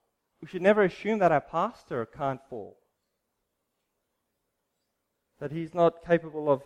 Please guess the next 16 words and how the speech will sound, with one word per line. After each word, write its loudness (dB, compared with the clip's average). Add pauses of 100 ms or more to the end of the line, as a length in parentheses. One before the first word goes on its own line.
(240)
sinning -10
greatly. -2 (1400)
So 0
we're 2
never 4
to -14
put 4 (380)
our -6
hope 6
in -8
anything 0
less 0
than -8 (100)
Jesus -12
Christ -10
himself, 2